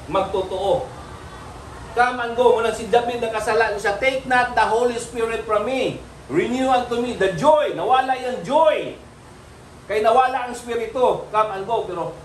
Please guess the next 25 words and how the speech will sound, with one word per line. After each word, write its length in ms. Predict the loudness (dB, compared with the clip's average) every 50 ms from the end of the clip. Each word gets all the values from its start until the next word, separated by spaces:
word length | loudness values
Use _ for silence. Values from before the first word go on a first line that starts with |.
| -14 -10
ang 160 | -8 -6 -6
Espiritu, 800 | -6 -8 -6 -6 -4 -4 -4 -4 -2 0 2 2 2 0 -2 -8 -14 -14 -8
karon 560 | -4 -2 0 2 2 2 2 2 0 -2 -4
kay, 160 | -4 -4 -4 -4
because 320 | -4 -4 -4 -6 -6 -6 -6 0
Christ 400 | 2 4 6 4 4 2 -6 -8
is 80 | -8 -8 -4 -2
glorified, 760 | 2 4 4 4 2 2 2 4 4 4 2 0 -4 -6 -8 -8 -10 -10 -10 -10 -10 -8 -6 -4
ang 160 | -2 0 -2 -2
Espiritu 560 | -2 -6 -4 -4 -2 0 0 -2 0 -2 -2 -2
gibili 480 | -2 -4 -2 -4 -4 -2 2 4 4 4
nato, 480 | 4 2 0 0 0 0 0 0 -2 -2 -6
umiyon, 420 | -6 -4 -4 -2 -2 -2 -4 -4 -8 -8 -10 -10 -8 -6
it 180 | -6 -4 -2 0
will 220 | 2 2 2 0
stay 420 | -2 -2 0 4 4 4 4 2 0
for 160 | 0 0 2
you 240 | 6 8 8 6 6 4
forever. 800 | 2 0 2 2 2 0 2 2 2 2 2 2 2 0 -4 -8 -12 -14 -10
This 240 | -8 -6 -6 -6 -6
is 240 | -6 -8 -6 -4 -4
the 80 | -4 -4
Spirit 560 | -4 -4 0 4 4 6 6 6 4 2 -2
of 160 | -4 -4 -2
truth. 320 | 0 2 4 4 2 0